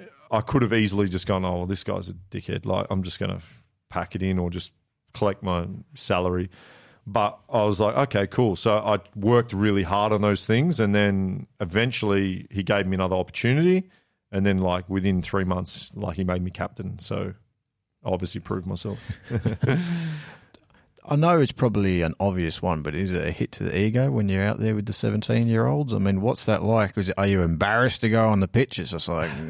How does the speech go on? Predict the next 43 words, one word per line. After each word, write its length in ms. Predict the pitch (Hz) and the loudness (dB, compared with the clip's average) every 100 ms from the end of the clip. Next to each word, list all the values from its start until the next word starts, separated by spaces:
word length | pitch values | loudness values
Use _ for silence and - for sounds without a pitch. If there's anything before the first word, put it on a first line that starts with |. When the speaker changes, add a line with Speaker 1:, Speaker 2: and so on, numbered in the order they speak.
| 82 | -8
Speaker 2:
"Oh, 280 | 78 78 64 - - 98 | -6 -6 -8 -10 -8 -6
you 140 | 98 | -4
know, 220 | 69 67 76 | -4 -6 -6
come 240 | - 76 | -4 -4
on." 380 | 62 62 73 82 | -2 -4 -4 -2
Like, 220 | 87 95 | 0 -2
Speaker 1:
Well, 200 | 98 131 | 0 2
Speaker 2:
you 120 | 135 110 | 4 4
Speaker 1:
this 40 | |
Speaker 2:
know. 80 | 90 107 120 | 2 -4 -6
Speaker 1:
is, 80 | 104 92 - - - | -6 -4 -6 -8 -6
<laughs> 100 | 117 | 0
I, 40 | |
I, 240 | 113 117 - _ _ | 0 0 -8 _ _
I've 160 | 123 113 | 0 2
had 200 | 135 196 | 2 2
this 140 | 285 | 0
mindset, 640 | 123 107 104 123 120 107 98 | 2 4 4 2 0 0 0
and 100 | 101 | 0
it 60 | 110 | -2
probably 400 | - 123 143 240 | -2 -2 0 0
stemmed 560 | - - - 110 104 104 | -2 -6 0 2 2 0
from 220 | - 101 | -2 -2
when 100 | 101 | 0
I 60 | 95 | -2
first 480 | - - 104 98 - | -6 -2 2 2 0
started. 440 | 101 98 95 92 - - - - _ _ _ _ _ _ _ _ _ - | -2 0 -2 -6 -14 -20 -20 -20 _ _ _ _ _ _ _ _ _ -8
It's 180 | 123 - | -6 0
like 260 | 120 120 - _ _ | 2 2 -4 _ _
I, 640 | 113 104 120 135 135 120 113 - - - - - - - | 2 4 4 4 2 2 -2 -6 -18 -16 -16 -14 -14 -4
I'm 160 | 107 123 | -2 0
always 440 | 127 123 139 151 | 2 4 4 4
wanting 240 | 127 123 107 | 2 2 0
to 100 | 90 | -6
do 320 | - 113 110 | -2 2 2
something 340 | - 104 104 | 2 0 0
that 100 | 98 | 0
I 60 | 95 | -2
think 240 | - 107 - | -2 -6 -2
other 220 | 98 98 | -2 -2
people 320 | - 107 95 | -2 -2 -2
can't 340 | - 98 95 95 | -4 -2 -2 0
do. 260 | 95 135 | 0 0